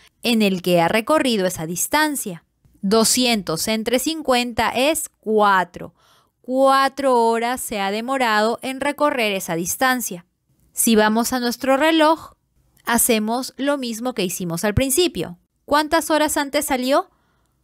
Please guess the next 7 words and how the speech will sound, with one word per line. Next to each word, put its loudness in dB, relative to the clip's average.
Salió 2
a -2
las -2
nueve -2
de -4
la -6
mañana. -10